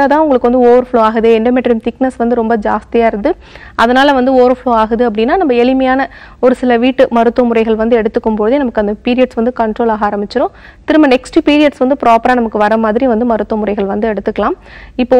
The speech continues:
ஓவர்ஃப்ளோ ஆகுது அப்படின்னா நீங்க மாதுளம் பழத்தோட தோல் வந்து எடுத்துக்கோங்க.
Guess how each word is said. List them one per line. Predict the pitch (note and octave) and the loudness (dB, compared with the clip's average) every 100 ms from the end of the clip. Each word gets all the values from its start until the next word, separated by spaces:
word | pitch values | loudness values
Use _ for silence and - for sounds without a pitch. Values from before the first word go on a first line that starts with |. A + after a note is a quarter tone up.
| C4 | 6
ஓவர்ஃப்ளோ | D#4+ E4+ D4+ C4 A#3+ | 4 2 0 2 2
ஆகுது | B3 C4 C4+ | 2 0 0
அப்படின்னா | A#3 A3+ C#4 | 0 -2 -2
நீங்க | D#4 A#3+ C#4 F4+ - | -2 0 0 0 0
மாதுளம் | A3+ A#3+ C#4 D#4 C#4+ | 0 2 2 2 2
பழத்தோட | B3 A3+ A#3 A#3 C#4 - | 0 0 0 0 0 2
தோல் | C4+ C#4+ | 4 4
வந்து | C4 A3+ A3+ | 2 -2 -2
எடுத்துக்கோங்க. | F#3+ - G3 G3+ | -4 -6 -6 -8